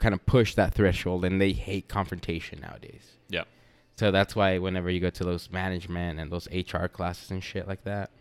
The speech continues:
Speaker 1: they're always like, "Well, you, hey, you gotta align your chakras." <laughs>
Speaker 2: Yeah.
Speaker 1: But I, I understand a forgiving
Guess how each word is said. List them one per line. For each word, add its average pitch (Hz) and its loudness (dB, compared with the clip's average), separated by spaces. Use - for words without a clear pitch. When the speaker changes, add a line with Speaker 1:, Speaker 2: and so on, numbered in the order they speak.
Speaker 1:
they're 101 4
always 87 0
like, 82 -6
"Well, 180 0
you, 170 -2
hey, 90 -2
you 117 -4
gotta 135 4
align 120 6
your - 2
chakras." - 0
<laughs> 180 10
Speaker 2:
Yeah. 78 -2
Speaker 1:
But 101 4
I, 117 2
I 139 6
understand 131 6
a 110 4
forgiving 85 4